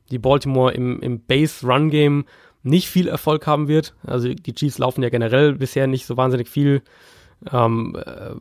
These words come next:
und, und Baltimore scheint wieder eine sehr, sehr gute Run-Stopping-Front zu haben, soweit man das jetzt bisher bewerten kann.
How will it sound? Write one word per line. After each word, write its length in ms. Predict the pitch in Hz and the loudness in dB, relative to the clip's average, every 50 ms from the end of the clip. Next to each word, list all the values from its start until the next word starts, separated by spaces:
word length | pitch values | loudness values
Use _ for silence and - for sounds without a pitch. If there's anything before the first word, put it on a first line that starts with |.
| - - | -16 -12
und, 280 | - - 135 131 117 - | -8 -6 -6 -6 -6 -6
und 160 | - 135 113 - | -6 -6 -2 0
Baltimore 360 | 120 127 123 - 127 127 113 | 2 2 2 2 2 0 0
scheint 200 | - 123 120 120 | 2 0 0 0
wieder 120 | 120 127 120 | 2 2 2
eine 120 | 120 117 | 2 2
sehr, 180 | 107 123 120 117 | 2 2 2 2
sehr 120 | 123 120 | 2 0
gute 220 | 120 127 113 135 | 0 -2 0 0
Run-Stopping-Front 1300 | 123 113 117 127 143 147 - - - 131 - 147 135 135 131 - - - 139 131 139 143 131 - - - _ _ | 2 2 4 2 2 2 0 0 -2 -2 0 0 0 0 -2 -4 -4 0 2 2 2 2 0 -4 -10 -18 _ _
zu 240 | - - - 113 92 | -12 -6 -6 -4 -2
haben, 440 | 113 120 143 151 156 156 156 151 131 | 2 2 2 4 2 2 0 0 -2
soweit 240 | 131 123 135 127 | 0 -2 -2 0
man 100 | 135 131 | -2 -4
das 140 | 123 120 - | -6 -6 -10
jetzt 140 | 127 117 - | -12 -14 -12
bisher 220 | 123 117 - 127 | -10 -6 -4 -4
bewerten 400 | 120 117 113 113 127 127 - 131 | -4 -4 -2 0 0 0 0 -2
kann. 220 | 120 - 127 127 | -2 0 2 0